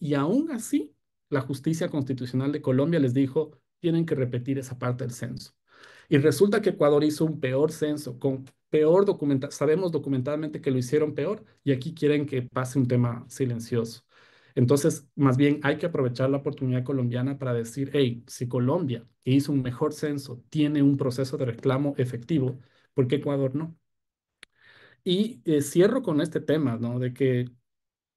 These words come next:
parece que es una cuestión burocrática de corto plazo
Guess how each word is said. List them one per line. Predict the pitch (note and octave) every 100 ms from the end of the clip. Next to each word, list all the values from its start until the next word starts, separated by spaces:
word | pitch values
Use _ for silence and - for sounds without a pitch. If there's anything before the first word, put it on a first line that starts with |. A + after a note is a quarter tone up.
| _ -
parece | D3+ F#3 G3+ A3
que | F3
es |
una | F#3+ F#3 -
cuestión | B2 - D3 D3+
burocrática | C#3+ B2+ C3 C3+ D#3 D#3
de | B2+ B2
corto | C3+ C#3 C3
plazo | B2 C3+ E3 A3+